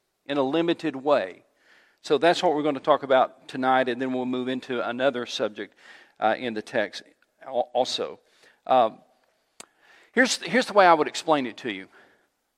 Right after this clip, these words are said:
Our obedience to governing leaders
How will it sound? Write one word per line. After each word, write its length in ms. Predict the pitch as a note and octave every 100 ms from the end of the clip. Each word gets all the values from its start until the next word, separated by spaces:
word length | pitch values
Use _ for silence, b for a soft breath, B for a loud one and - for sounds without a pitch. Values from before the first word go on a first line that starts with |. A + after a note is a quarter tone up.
| _ _ _ _ _ _ -
Our 460 | D#3+ G#3 A3 A3 E3+
obedience 840 | D#3+ B2 F3 E3+ C3 G#2 G2+ - -
to 120 | C#3
governing 800 | C3 C#3+ D#3+ E3+ E3 D#3 C3 C3
leaders 500 | C#3 C#3+ C#3+ C3+